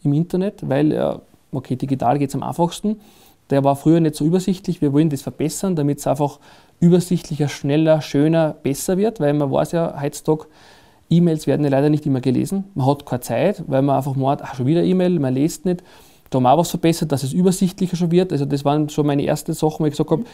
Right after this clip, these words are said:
da müssen wir was tun, weil, äh, einfach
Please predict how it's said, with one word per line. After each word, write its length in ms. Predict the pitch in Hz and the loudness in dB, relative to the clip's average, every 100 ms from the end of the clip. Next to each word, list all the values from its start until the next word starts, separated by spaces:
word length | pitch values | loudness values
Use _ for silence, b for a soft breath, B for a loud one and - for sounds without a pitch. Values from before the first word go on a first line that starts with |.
| B | B
da 240 | 220 226 143 | -6 2 6
müssen 340 | 180 196 180 | 6 4 4
wir 100 | 151 | 4
was 200 | 131 131 | 2 -2
tun, 480 | - 170 262 220 196 B B - | 2 2 2 -4 -12 B B -4
weil, 260 | 131 131 175 | 2 4 4
äh, 60 | |
einfach 760 | - 151 151 - 143 175 160 | 4 4 4 4 0 0 -2